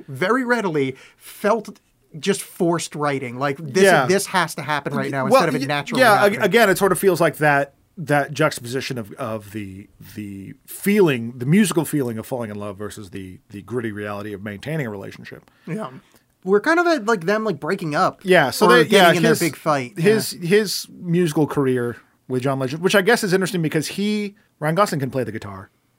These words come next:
Speaker 2: John Legend, known for playing the keyboards, they switched it up for the movie.
Speaker 1: Yeah.
Speaker 2: And I didn't know that, that Ryan Go-, like, Ryan Gosling learned, like, the guy played the piano, learned how to, you know, much like you see him doing at the beginning of the movie. Uh,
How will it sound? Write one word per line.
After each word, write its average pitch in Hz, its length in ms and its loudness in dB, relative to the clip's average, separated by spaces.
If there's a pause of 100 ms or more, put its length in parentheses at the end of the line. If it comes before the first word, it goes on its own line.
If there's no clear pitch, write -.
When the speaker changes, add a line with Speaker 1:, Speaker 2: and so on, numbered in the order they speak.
(200)
Speaker 2:
John 156 220 2
Legend, 156 460 -2 (340)
known 139 220 -4
for - 140 -16
playing 127 240 -10
the 110 40 -12
keyboards, 104 540 -12 (560)
they 190 140 -12
switched - 420 -12
it 220 80 -6
up 226 100 -8
for 262 140 -14
the 269 100 -12
movie. 302 460 -14 (160)
Speaker 1:
Yeah. 160 420 -6
Speaker 2:
And 208 140 2
I 208 100 6
didn't 226 320 0
know 277 220 2
that, 147 300 0
that 156 140 2
Ryan 165 220 4
Go-, 165 160 2
like, 147 180 0
Ryan 185 200 4
Gosling 180 460 2 (520)
learned, 147 400 0
like, 135 240 -2
the 131 140 0
guy 139 260 0
played 127 300 -6
the 151 80 -10
piano, 123 640 -6
learned 123 240 -6
how 123 160 -6
to, 123 260 -4
you 120 100 -8
know, 101 160 -14 (360)
much 185 160 0
like 220 160 2
you 208 80 0
see 214 140 -2
him 190 120 2
doing 175 160 4
at 160 60 -4
the 151 60 0
beginning 147 240 -2
of 131 40 -4
the 123 60 -4
movie. 120 380 -6 (600)
Uh, 110 260 -6